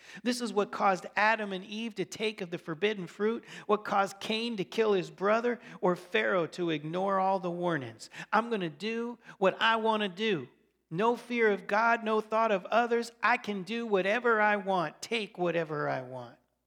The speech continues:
So Nathan the prophet reveals to David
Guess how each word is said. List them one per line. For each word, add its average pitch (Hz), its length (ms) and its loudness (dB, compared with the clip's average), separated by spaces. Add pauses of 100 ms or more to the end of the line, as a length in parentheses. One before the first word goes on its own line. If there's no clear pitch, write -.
(1300)
So 190 220 -2
Nathan 214 480 -2
the 170 80 -2
prophet 220 540 -2
reveals 214 560 -2
to 180 120 -6
David 185 800 -2